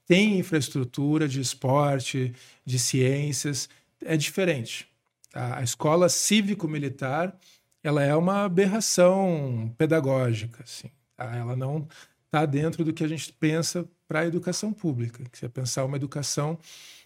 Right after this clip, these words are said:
que vise uma formação de cidadania, de vise uma formação de um sujeito que saiba pensar por si próprio, que tenha um pensamento crítico, que, claro, ganhando habilidades, né?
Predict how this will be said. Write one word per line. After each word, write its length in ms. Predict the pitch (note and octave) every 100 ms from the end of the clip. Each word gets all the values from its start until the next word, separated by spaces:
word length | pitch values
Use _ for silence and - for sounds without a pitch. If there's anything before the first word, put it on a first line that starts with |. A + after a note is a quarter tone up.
| -
que 100 | F3+
vise 360 | C3+ D#3+ F#3+ A3
uma 140 | G#3+
formação 600 | - G3+ F#3+ F3+ - F#3+
de 120 | G#3+
cidadania, 800 | - B3 C#4 B3+ F#3 D#3+ D#3+ C#3
de 120 | A#2+
vise 240 | A#2 B2+ C3
uma 120 | E3+
formação 760 | E3+ F3 E3 D3 - D#3+ F#3 F#3 - _ _
de 60 | D#3
um 40 |
sujeito 380 | D3 G3 E3 G#3
que 60 | -
saiba 260 | - A3
pensar 460 | G3+ F#3 D3 - D#3
por 160 | - C3
si 120 | B2+
próprio, 540 | A#2+ B2 C3+ C#3+ -
que 80 | B2+
tenha 160 | - D#3
um 60 |
pensamento 500 | D#3 D#3 - C#3 C3
crítico, 520 | - B2 B2+ B2+ - B2
que, 280 | - C3+ B2+ - - _
claro, 400 | - A3 A3+ A#2 - _
ganhando 440 | D3+ D3+ C#3+ E3
habilidades, 720 | F3+ E3 G#3+ F#3+ F3 E3 B2 A#2
né? 220 | B2 C#3